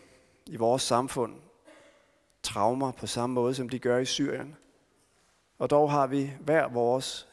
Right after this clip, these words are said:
kampe, hver vores områder, hvor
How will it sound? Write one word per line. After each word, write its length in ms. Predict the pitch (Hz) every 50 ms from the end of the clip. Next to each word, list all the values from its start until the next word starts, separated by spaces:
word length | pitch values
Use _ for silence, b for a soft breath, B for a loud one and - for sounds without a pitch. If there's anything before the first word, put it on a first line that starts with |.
| _ _
kampe, 440 | - - 107 101 107 98 131 127 135 - b b b b b b b b b b b b b b b _
hver 180 | - 139 147
vores 680 | 139 143 139 131 135 143 139 - - - - - - - - _ _ _
områder, 680 | 131 135 151 170 180 175 143 117 98 92 90 90 120 131 - - _ b b b b b b b b _
hvor 420 | - 123 120 113 110 - - -